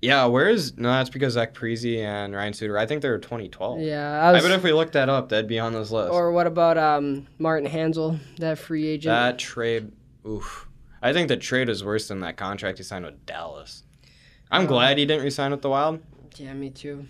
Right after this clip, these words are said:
Speaker 1: But the stuff we gave up for him, oof.
Speaker 2: A lot for f-, the
Speaker 1: For
Speaker 2: first round exit.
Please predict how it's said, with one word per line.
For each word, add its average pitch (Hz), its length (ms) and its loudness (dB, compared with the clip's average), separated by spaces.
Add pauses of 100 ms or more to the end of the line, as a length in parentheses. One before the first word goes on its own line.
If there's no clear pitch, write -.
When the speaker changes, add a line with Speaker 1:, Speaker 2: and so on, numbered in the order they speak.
Speaker 1:
But 110 340 -2 (140)
the 110 200 -2
stuff 127 480 -2
we 123 120 0
gave 110 300 0
up 95 180 -4
for 123 380 -4
him, 127 260 -4 (320)
oof. 87 220 -10
Speaker 2:
A 139 40 -12
lot 135 300 -10 (240)
for 143 200 -12
f-, - 160 -18 (260)
the 139 240 -10
Speaker 1:
For 107 260 4
Speaker 2:
first 107 180 2
round 143 180 -2
exit. 143 400 -6